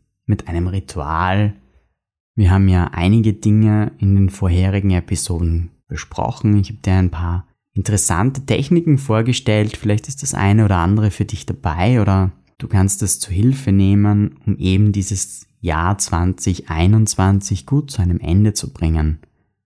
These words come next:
Und wenn du für das Jahr zwanzig zweiundzwanzig Visionen hast, Ziele hast,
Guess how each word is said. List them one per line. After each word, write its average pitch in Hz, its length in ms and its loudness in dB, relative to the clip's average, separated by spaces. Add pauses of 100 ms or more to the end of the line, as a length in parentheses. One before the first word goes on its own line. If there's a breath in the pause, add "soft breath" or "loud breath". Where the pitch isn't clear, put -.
(400)
Und 107 140 2
wenn 90 140 0
du 90 60 -2
für 101 100 -4
das 90 200 -2
Jahr 78 260 -4
zwanzig - 600 -4
zweiundzwanzig 87 1300 -2 (100)
Visionen 92 760 -2
hast, - 520 -4
Ziele 139 360 2
hast, 85 440 -2